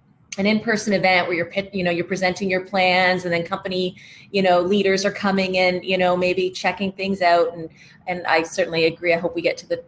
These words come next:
point where we can get back to that soon. Um, but, you know, those are, you know, some of the opportunities.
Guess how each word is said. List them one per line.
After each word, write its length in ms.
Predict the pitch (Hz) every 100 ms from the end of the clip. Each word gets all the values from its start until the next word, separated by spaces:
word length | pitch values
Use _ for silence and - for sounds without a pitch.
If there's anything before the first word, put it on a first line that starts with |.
| _
point 220 | 180 165
where 120 | 170
we 100 | 160
can 160 | 156 170
get 180 | 156 -
back 200 | 156 156
to 80 | 165
that 220 | 156 -
soon. 360 | - 175 151 143 _ - -
Um, 480 | - 170 165 165 160 - _ _ _ _ _ - 196
but, 280 | - 175 - - -
you 120 | - 175
know, 320 | 165 156 160
those 240 | 185 175 170
are, 240 | 156 151
you 80 | 196
know, 60 | 165
some 280 | - 196 202
of 60 |
the 120 | 190 156
opportunities. 760 | 147 160 - 156 143 143 -